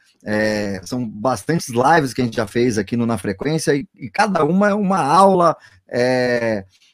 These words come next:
é um conhecimento também, né? Tanto da área como também do profissional, que é muito legal.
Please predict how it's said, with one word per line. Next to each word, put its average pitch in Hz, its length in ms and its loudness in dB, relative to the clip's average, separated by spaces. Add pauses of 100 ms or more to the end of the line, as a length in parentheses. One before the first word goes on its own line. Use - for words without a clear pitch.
(340)
é 131 60 -2
um 135 60 0
conhecimento 180 840 2
também, 135 460 2
né? 147 160 0
Tanto 190 240 -4
da 160 180 2
área 165 300 6
como 165 160 -8
também 170 180 -8
do 175 80 -6
profissional, 160 680 -4 (300)
que 139 100 -4
é 139 100 -4
muito 135 400 -2
legal. 117 440 2